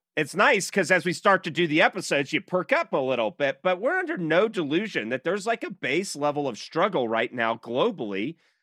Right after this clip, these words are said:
due to the pandemic, due to financial situations, due to job, due to scho-, um,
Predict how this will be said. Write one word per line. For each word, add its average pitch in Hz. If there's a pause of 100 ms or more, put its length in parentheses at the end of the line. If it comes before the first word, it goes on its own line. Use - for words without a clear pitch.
(140)
due 147
to 147
the 143
pandemic, 123
due 104
to 90
financial 101
situations, 135
due 95
to 80 (100)
job, 151 (320)
due 117
to 87 (200)
scho-, - (100)
um, 87